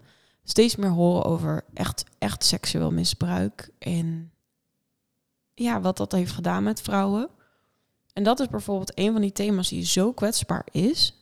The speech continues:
en zo spannend. En zoveel mensen hebben daarin oordeel over. Hè, je hoort ook de andere kant. Je hoort ook, "Nou, daar is er weer zo eentje die met een verhaal aankomt en dan een beetje de aandacht wil hebben of zo."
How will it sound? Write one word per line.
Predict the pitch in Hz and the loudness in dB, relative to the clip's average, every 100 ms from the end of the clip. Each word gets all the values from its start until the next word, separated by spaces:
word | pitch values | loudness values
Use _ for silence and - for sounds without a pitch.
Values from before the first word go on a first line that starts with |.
| _ | _
en | 180 | -2
zo | 170 214 | 0 0
spannend. | 196 - - 220 170 190 294 - | 0 -2 0 2 2 0 -2 -2
En | - | 0
zoveel | 180 196 233 202 | 2 2 2 0
mensen | 196 220 185 | 0 0 0
hebben | 180 208 | 0 0
daarin | 196 180 185 180 - | -2 -4 -4 -4 0
oordeel | 208 247 202 - | 2 4 2 0
over. | 165 165 - 202 349 - - _ _ _ _ | -2 -2 -2 -4 -4 -10 -20 _ _ _ _
Hè, | - | -4
je | 254 214 | 0 4
hoort | 208 196 | 4 2
ook | 180 | 0
de | 175 | 0
andere | - 240 196 175 | 2 2 2 -2
kant. | - - 180 | -4 -6 -6
Je | 180 | -4
hoort | 180 170 | -2 0
ook, | 208 196 | -2 0
"Nou, | 185 170 | -2 0
daar | - | 0
is | 269 - | 0 0
er | 240 | -2
weer | 170 | -4
zo | - | -4
eentje | - 156 151 160 | -2 -2 0 -2
die | 160 165 | 0 2
met | 160 | 0
een | - | -2
verhaal | - 156 160 - | -2 -2 -2 -2
aankomt | 156 156 165 160 - | -4 -4 -2 -2 -4
en | - 170 170 | -2 -2 0
dan | |
een | 175 | 0
beetje | 175 180 170 | 0 0 -2
de | |
aandacht | - 180 165 165 | -2 -2 -2 -4
wil | - 165 | -4 -4
hebben | - - | -4 -8
of | - | -8
zo." | - - | -10 -12